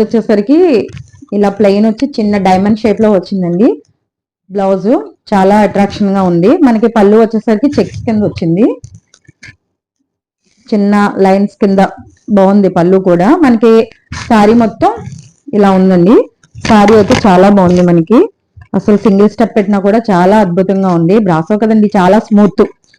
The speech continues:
క్లాత్ అనేసరికి. ఇందులో మన దగ్గర చాలా కలర్స్ ఉన్నాయండి. కలర్ చార్ట్ అయితే చాలా పెద్దదే. ఒకసారి మొత్తం కలర్ చార్ట్ చూపిస్తున్నాను. ఏ కలర్ నచ్చితే అది వెంటనే స్క్రీన్ షాట్ తీసి కిందన నెంబర్ కి WhatsApp చేయండి. సారీ కాస్ట్ వచ్చేసరికి ఎనిమిది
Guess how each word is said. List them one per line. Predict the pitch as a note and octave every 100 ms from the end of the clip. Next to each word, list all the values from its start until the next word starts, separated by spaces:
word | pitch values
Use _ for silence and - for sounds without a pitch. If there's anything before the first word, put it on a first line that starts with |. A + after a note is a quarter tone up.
| _ -
క్లాత్ | G3+ F#3+ G3
అనేసరికి. | G3+ G3 F3+ E3+ B3 G#4+ - - - A3
ఇందులో | A3 A#3+ B3+ A#3
మన | G3+ G3
దగ్గర | G3+ A#3+ D4+ A#3
చాలా | G3+ G3+ G#3+ C4
కలర్స్ | A#3 G3+ G3+ G#3
ఉన్నాయండి. | F3+ F3 G#3+ C#4+
కలర్ | G#3+ F#3+ F#3+
చార్ట్ | A3 G3 G#3
అయితే | A3+ A3+
చాలా | F3 F#3 D#3+
పెద్దదే. | E3 F3 G3 D4+ - _ _ -
ఒకసారి | - G#3+ A3 A#3+
మొత్తం | G3 A3+ A#3
కలర్ | G3 F#3+ F#3+
చార్ట్ | G#3+ G#3
చూపిస్తున్నాను. | F#3 F3 - F#3 F3 G3+ F4 F#4 G3
ఏ | G#3 -
కలర్ | G#3 A3+
నచ్చితే | G#3+ G#3 A3 A#3
అది | G3
వెంటనే | F#3 F#3+ A3 A#3+
స్క్రీన్ | G3 F#3+ F#3
షాట్ | G#3 F#3+
తీసి | F#3+ F3 G3+ - - _ _
కిందన | A3 G3+ A3+ A3
నెంబర్ | G3 F#3+ G3+
కి | G#3+
WhatsApp | F3+ F3+ G#3+ G3 F#3+
చేయండి. | E3+ F3 C4 C4+
సారీ | F3+ F#3+ G#3+
కాస్ట్ | G3 F3 G3
వచ్చేసరికి | F#3+ F#3+ G3 F#3 C#4+ G4 - - -
ఎనిమిది | G#3+ G#3+ G#3+